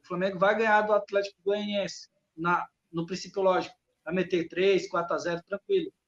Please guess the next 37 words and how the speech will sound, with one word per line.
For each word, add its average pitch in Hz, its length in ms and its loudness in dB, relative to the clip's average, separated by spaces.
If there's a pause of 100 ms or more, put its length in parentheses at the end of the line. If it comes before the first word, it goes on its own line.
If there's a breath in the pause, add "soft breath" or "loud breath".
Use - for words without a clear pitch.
(160)
O 185 100 -2
Fluminense 247 680 -2
pode 220 320 0
perder 269 380 4
pra 226 120 2
esse 214 160 -2
mesmo 254 240 0
Atlético 233 440 -4
Goianiense, 226 680 -2
mesmo 214 240 -2
sendo 214 220 -8
melhor, 190 280 0 (400)
mas 180 340 0
por 220 440 0
ser - 140 -4
uma 190 80 0
equipe - 260 -10
estável, 202 460 -2
pode 202 220 -2
perder. 180 420 -4 (500)
Mas, 185 500 2 (480)
quando 214 220 -2
se 214 160 -6
fala 185 360 2
de - 120 -12
Flamengo 190 520 -2
e 196 40 0
Fluminense, 185 680 -6
acaba, 175 480 -2
esquece 180 600 -8
tudo 214 380 -6 (320)
o 147 60 -20
que 185 140 -14
tem 180 160 -4
relação 165 480 -2
de 156 160 -12
jogos, 170 460 0